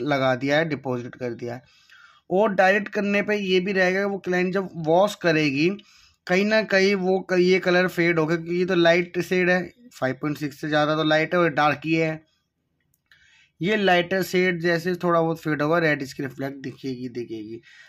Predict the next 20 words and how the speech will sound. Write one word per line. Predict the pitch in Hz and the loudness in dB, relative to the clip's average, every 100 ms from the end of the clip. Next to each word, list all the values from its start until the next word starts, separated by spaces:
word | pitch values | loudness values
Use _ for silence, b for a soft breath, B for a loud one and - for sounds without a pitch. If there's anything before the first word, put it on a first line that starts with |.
| B | B
अब | - 165 | -4 0
काफ़ी | 185 180 202 | 2 2 2
लोग | 208 190 | 0 0
सोचेंगे | 202 190 180 190 196 | 0 -2 -2 0 0
कि | 190 | 0
सेवन | 190 175 175 | 2 2 2
पॉइंट | 175 180 180 165 | 0 0 0 0
थ्री | 170 170 | 0 2
में | 170 165 170 | 2 2 2
हम | 170 165 170 165 165 B B B - | 2 2 0 -2 -6 B B B 0
रेड | 151 170 165 | 4 4 2
का | 180 | -2
अपोजिट | 175 165 160 160 160 | 0 0 0 0 -2
जो | 156 | -2
होता | 151 - 156 | -2 2 4
है | 165 165 | 4 2
ग्रीन | 143 143 151 151 | 0 2 2 2
कटर | 143 135 143 143 139 - _ _ - _ - | -2 -2 -2 -2 -6 -16 _ _ -20 _ -14
डालकर | 131 131 127 127 127 143 175 175 _ _ _ _ _ _ | -4 0 0 0 0 0 -2 -6 _ _ _ _ _ _
कलर | 143 143 160 | -2 2 2